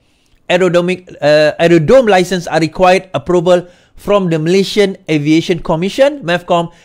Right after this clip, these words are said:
and the Civil Aviation Authority of Malaysia. "We need to know who the operator is," he added. Dengan erti kata lain, Anthony Loke kata, "Bagi ka-, kami lah siapa operator.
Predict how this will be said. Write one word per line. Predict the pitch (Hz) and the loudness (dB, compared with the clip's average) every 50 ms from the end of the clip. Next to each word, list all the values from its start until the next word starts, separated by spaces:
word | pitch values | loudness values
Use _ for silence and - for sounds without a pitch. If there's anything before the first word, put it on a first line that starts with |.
| _ _ _ | _ _ _
and | - 165 196 208 202 185 | -6 -4 -2 -2 -2 -2
the | 170 - | -4 -4
Civil | - 190 185 160 170 175 | -2 -4 -2 0 0 -2
Aviation | - 139 151 151 151 151 143 165 - - | 0 0 0 0 0 -2 -2 -4 -8 -8
Authority | 139 - - 165 190 202 202 143 | -8 -6 -4 -4 -4 -4 -4 -4
of | 151 160 160 | -4 -4 -4
Malaysia. | 160 160 160 151 - 175 165 160 156 - _ _ _ - - | -4 -4 -6 -4 -2 -2 -2 -2 -2 -8 _ _ _ -8 -2
"We | 123 151 175 | 0 0 0
need | 196 214 196 | 0 -2 -4
to | - 165 | -4 -6
know | 151 151 156 165 - _ _ _ _ _ - | -4 -6 -8 -10 -12 _ _ _ _ _ -4
who | - 254 269 233 175 | -2 0 0 0 0
the | 127 143 139 | -2 -4 -4
operator | - 131 127 - 139 139 131 - 156 135 - - 147 | -6 -6 -6 -6 -6 -8 -6 -6 -8 -8 -8 -6 -8
is," | 131 - - - _ _ _ _ | -8 -8 -10 -18 _ _ _ _
he | - - 127 - | -12 -12 -10 -10
added. | 98 95 95 - - _ _ _ _ _ _ _ _ _ _ _ _ - | -10 -10 -12 -12 -16 _ _ _ _ _ _ _ _ _ _ _ _ -6
Dengan | - 196 247 269 233 | -4 -2 -2 -2 -4
erti | 190 - - 175 160 | -4 -4 -4 -4 -4
kata | 156 151 151 | -4 -4 -2
lain, | 131 117 110 113 131 | -2 0 -2 -2 -4
Anthony | 127 147 139 | -8 -8 -8
Loke | 135 131 - - 113 | -8 -8 -8 -10 -14
kata, | - - 143 - | -14 -14 -14 -14
"Bagi | - 190 233 240 277 | -14 -14 -12 -10 -8
ka-, | - 262 269 277 - | -6 -4 -4 -4 -4
kami | - 277 247 143 117 | -4 -6 -4 -4 -6
lah | 147 | -6
siapa | - - 240 - 139 | -6 -6 -6 -6 -6
operator. | 98 98 - 180 262 - 214 180 160 | -8 -6 -8 -8 -8 -8 -8 -10 -10